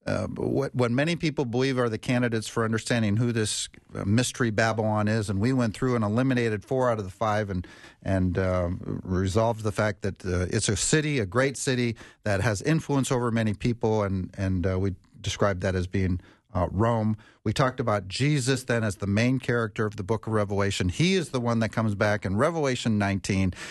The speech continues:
He is the King of Kings and Lord of Lords, riding on a white horse, coming to tread the winepress of the fury of the wrath of God at the end of the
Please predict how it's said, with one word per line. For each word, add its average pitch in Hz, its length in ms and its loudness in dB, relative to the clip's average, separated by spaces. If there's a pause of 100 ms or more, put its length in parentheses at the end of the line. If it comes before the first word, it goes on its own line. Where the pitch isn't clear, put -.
(160)
He 175 220 2
is 143 140 -2
the 120 100 -2
King 170 280 0
of 151 140 -2
Kings 123 360 0
and 104 180 2
Lord 165 240 2
of 120 120 -2
Lords, 101 360 -2
riding 147 540 0
on 127 120 2
a 113 60 0
white 98 280 0
horse, 90 280 0
coming 131 360 2
to - 180 -4
tread 147 340 0
the 113 60 -2
winepress 143 640 0
of 101 100 -6
the 98 100 -4
fury 151 360 0
of 101 80 -4
the 104 100 -2
wrath 123 340 0
of 117 120 -4
God 92 340 0 (420)
at 104 120 2
the 110 220 -2
end 127 400 2
of 110 260 -2
the 104 240 -2